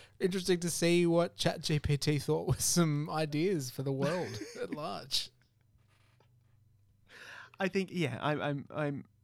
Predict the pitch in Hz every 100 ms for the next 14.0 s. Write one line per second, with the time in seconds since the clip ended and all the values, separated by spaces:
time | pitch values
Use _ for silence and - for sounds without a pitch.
0 | _ 175 190 139 - - 202 196 196 196
1 | 202 180 160 165 - - 160 - - 202
2 | 208 196 208 202 202 - 135 143 120 120
3 | 127 127 127 120 147 135 127 135 151 123
4 | 135 165 170 131 - 214 262 247 277 -
5 | - - - 143 143 135 156 147 175 170
6 | 165 147 139 123 123 - - - - -
7 | - - - - 185 190 190 185 190 196
8 | 185 180 - - - 180 202 196 - 190
9 | 185 170 170 170 160 160 160 151 175 165
10 | 170 165 170 151 143 - 160 139 143 143
11 | 135 147 151 143 131 139 135 127 123 135
12 | 127 131 120 131 - 135 - - 156 170
13 | 180 160 - 139 131 123 127 120 120 120